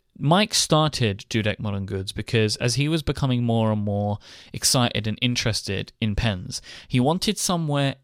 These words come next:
elegant and useful to store his favorite stuff. So as his pen collection just grew and grew and grew over time,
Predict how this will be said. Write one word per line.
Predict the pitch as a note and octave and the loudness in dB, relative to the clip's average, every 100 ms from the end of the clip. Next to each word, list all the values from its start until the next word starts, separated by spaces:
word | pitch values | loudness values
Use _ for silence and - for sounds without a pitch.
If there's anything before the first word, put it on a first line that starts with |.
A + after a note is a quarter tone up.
| - | 0
elegant | C#3+ F3 G3+ G3+ - - _ _ _ _ _ _ _ - | 2 4 2 -2 -8 -14 _ _ _ _ _ _ _ 0
and | A#2+ A#2 | 0 0
useful | D#3+ - - F#2+ G#2 - | -2 -2 -2 -4 -6 -8
to | - A#2+ | -2 0
store | - - F#3 C3 G#2 G#2 | 2 6 6 6 4 2
his | - A2+ | -2 -2
favorite | A2 G#2 G#2+ - | -2 -2 -4 -6
stuff. | - - - - _ - - - | -6 -6 -10 -20 _ -20 -20 -4
So | - | 2
as | D#3+ | 4
his | A3+ G3+ | 4 2
pen | F#3+ G3+ | 2 2
collection | F#3+ D3+ A#2+ - C3 | 2 0 0 -2 0
just | B2+ A#2 | 0 -2
grew | B2 B2+ C#3+ C3 | 4 4 4 2
and | B2 | 0
grew | A#2 A2+ | 2 2
and | A2 | 2
grew | A#2 A2+ | 2 2
over | G2 G2+ | 2 -2
time, | - G#2+ G2 - A#2+ | -2 -2 -2 -8 -10